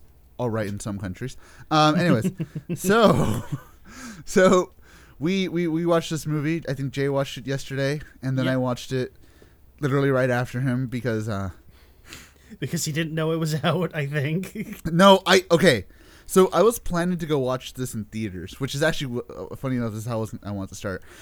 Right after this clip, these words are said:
Speaker 1: So I don't, I, I think you watched it at home, right?
Speaker 2: Yeah, I ended up watching it at home on, uh, Hobo Max.
Speaker 1: Oh.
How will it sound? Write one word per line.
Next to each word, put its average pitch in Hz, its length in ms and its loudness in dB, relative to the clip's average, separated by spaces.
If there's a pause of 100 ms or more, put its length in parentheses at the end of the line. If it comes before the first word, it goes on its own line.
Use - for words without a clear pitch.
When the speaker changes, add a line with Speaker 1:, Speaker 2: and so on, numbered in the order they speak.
(140)
Speaker 1:
So 147 320 0 (600)
I 151 180 2
don't, 170 400 -4
I, 135 100 -2 (160)
I 135 60 -2
think 156 200 -10
you 123 80 -4
watched 104 260 -6
it 101 40 -6
at 90 140 -6
home, 90 240 -8
right? 107 200 -10 (360)
Speaker 2:
Yeah, 143 200 2
I 123 120 6
ended 151 240 4
up 139 80 2
watching 139 300 2
it 123 100 0
at 120 80 -2
home 123 260 0
on, 110 160 -4
uh, 104 400 -8
Hobo 117 440 -6
Max. 104 500 -12 (1200)
Speaker 1:
Oh. 156 380 8